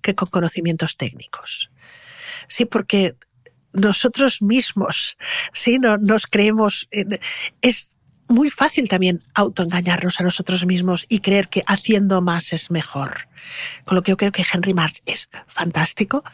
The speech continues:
Por cierto, ha estado hace muy poquito de viaje a Ucrania y ha escrito algún artículo de su experiencia ahora en Kiev, Henry Marsh, con su edad y todo, con una paliativista,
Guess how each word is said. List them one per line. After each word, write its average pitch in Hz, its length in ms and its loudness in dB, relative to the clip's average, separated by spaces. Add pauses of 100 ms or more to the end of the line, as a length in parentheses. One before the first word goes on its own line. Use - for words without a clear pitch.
(380)
Por - 140 -2
cierto, 190 520 -2
ha 208 100 0
estado 214 460 2
hace 202 260 0
muy 233 180 4
poquito 220 500 -2
de 185 120 0
viaje 180 400 2
a 175 80 0
Ucrania 175 580 -2 (640)
y - 100 2
ha - 20 4
escrito 202 380 0
algún 180 240 2
artículo 185 500 2
de 170 120 2
su - 160 -2
experiencia 180 840 0 (360)
ahora 175 300 4
en 180 100 2
Kiev, 190 260 0 (200)
Henry 175 340 0
Marsh, - 400 -2 (260)
con 165 220 0
su 180 120 0
edad 196 320 4
y 160 100 0
todo, 196 280 2 (880)
con 214 160 4
una 247 160 4
paliativista, 180 800 0